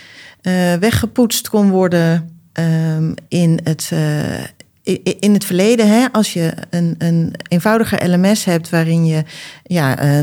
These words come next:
P D F's met literatuur plaatst en een PowerPoint, ja, dat zie je niet van elkaar. Maar als je dus in een, eh, in een groter geheel werkt waarbij alle vakken bij elkaar zichtbaar zijn, eh,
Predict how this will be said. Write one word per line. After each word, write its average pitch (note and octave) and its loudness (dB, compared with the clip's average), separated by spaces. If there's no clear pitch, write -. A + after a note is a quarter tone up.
P D#3+ -4
D E3+ 0
F's - -8
met D#3+ 0
literatuur E3+ 0
plaatst D#3 -4
en E3 0
een D#3+ -2
PowerPoint, F#3+ -2
ja, E3+ -4
dat E3 -6
zie C4+ 0
je D4+ 4
niet D4 4
van D#3+ -4
elkaar. D#3 -2
Maar F#3 -2
als F#3+ 0
je F#3 -4
dus E3+ -6
in F#3 0
een, E3 2
eh, F3+ 0
in F#3+ 2
een F#3 4
groter G#3+ 2
geheel G3 4
werkt E3+ 0
waarbij E3 0
alle G3+ 0
vakken F#3+ -2
bij F3+ 0
elkaar G3 0
zichtbaar F3 -2
zijn, D#3 0
eh, E3 -4